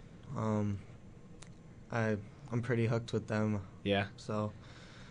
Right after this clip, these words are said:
Speaker 2: Coach
Speaker 1: yeah.
Speaker 2: Murray?
Speaker 1: Yeah.
Speaker 2: Coach Murray already getting your ear?
Speaker 1: Yeah, he
Speaker 2: Yeah.
Speaker 1: did. After a summer tournament, he got me. <laughs>
Speaker 2: Yeah,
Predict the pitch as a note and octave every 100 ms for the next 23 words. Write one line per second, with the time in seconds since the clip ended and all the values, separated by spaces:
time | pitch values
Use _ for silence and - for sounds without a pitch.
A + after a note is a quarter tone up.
0 | - - - A#2 A2 A2+ A#2+ B2+ B2 -
1 | A2+ A#2 A#2 B2 A#2+ A#2 A#2+ A#2+ A#2+ B2
2 | A#2+ A#2+ A#2+ B2 - - - - A#2 A#2
3 | A#2 G#2+ G#2+ A2 A2+ A2+ - - - -
4 | B2 - A#2 A#2 A#2+ A#2 A#2+ A2+ A2+ A2+
5 | A#2 A2 A2 G#2 - - - - - A#2
6 | A2+ A#2 A#2 - - - D3+ G#2+ A2